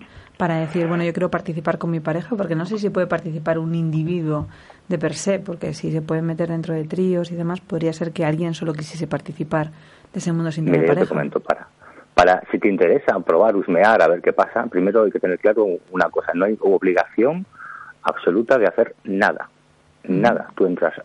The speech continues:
Speaker 2: al, al club liberal más famoso que hay en toda España y, y con, lleno de gente atestado, y tú puedes salir de allí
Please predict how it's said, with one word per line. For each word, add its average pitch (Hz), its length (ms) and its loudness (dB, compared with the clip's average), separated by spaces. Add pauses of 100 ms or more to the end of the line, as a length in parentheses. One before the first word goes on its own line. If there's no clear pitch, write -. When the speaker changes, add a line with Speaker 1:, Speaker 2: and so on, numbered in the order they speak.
Speaker 2:
al, 80 1000 -2
al 85 200 -2
club 117 380 2
liberal 113 360 2
más 110 180 0
famoso 101 340 -2
que 104 60 0
hay 101 60 2
en 95 120 -2
toda 92 180 4
España 92 640 -2
y, 87 420 0 (520)
y 90 60 -2
con, 85 1160 -6
lleno 98 320 -4
de 92 100 2
gente 101 280 0
atestado, 120 460 0
y 123 80 -2
tú 127 200 0
puedes 104 260 0
salir 90 200 -2
de 90 80 0
allí 117 100 0